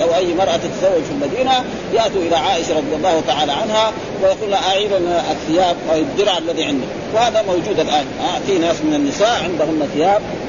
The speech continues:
للعروس تلبسها ليلة، نعم، ليلة العرس، آه، وقت الزفاف وغير ذلك، ثم تخرجها ثم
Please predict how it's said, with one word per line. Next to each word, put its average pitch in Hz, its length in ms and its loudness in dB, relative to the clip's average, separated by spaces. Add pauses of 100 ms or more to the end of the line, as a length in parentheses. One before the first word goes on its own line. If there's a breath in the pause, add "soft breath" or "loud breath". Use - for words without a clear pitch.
(120)
للعروس 277 500 2 (360)
تلبسها 170 480 0
ليلة، 185 420 0 (380)
نعم، 147 280 -2
ليلة 170 240 2
العرس، 160 340 2 (460)
آه، 196 280 4 (340)
وقت 180 160 -4 (100)
الزفاف 196 380 0
وغير 151 200 0 (100)
ذلك، 240 240 0
ثم 214 180 -2
تخرجها 277 440 0
ثم - 380 -2